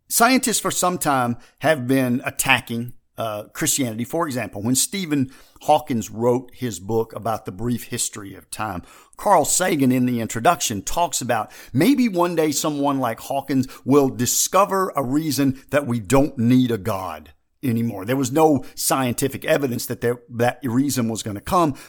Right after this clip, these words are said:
but you could tell that Sagan wanted it to come. He wanted science to have more power, more authority,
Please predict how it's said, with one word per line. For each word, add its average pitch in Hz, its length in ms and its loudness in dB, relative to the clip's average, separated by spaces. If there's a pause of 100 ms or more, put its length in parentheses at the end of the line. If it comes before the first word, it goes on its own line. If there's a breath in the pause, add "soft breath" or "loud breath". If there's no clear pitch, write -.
but 139 180 0
you 131 100 6
could - 200 -4
tell 143 280 0
that 117 200 -4
Sagan 123 500 -2 (200 loud breath)
wanted 120 480 2
it - 240 -10 (100)
to - 80 -12
come. 90 300 -10
He 131 180 -2
wanted 127 380 0
science - 920 -4 (360 soft breath)
to 139 100 2
have 135 360 0
more 127 380 0 (140)
power, 151 640 -2 (200 loud breath)
more 139 260 2
authority, 143 720 -2